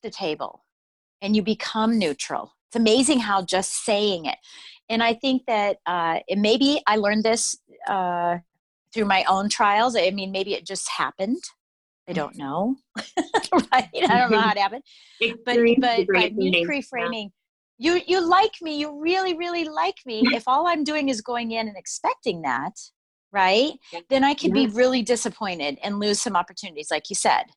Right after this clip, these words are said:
Speaker 1: You know, so all of us thinking about that, you know, you go in going, "I'm gonna win this person over." You might be setting yourself,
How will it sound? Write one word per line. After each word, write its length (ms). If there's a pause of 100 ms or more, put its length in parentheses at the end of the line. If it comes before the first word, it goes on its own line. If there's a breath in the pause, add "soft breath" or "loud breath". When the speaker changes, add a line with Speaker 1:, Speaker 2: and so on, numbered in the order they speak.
(180)
Speaker 1:
You 100
know, 80
so 160
all 200
of 100
us 180
thinking 360
about 260
that, 160
you 80
know, 80
you 160
go 180
in 160
going, 160 (280 loud breath)
"I'm 120
gonna 160
win 280
this 200
person 360
over." 420 (340)
You 120
might 200
be 80
setting 300
yourself, 380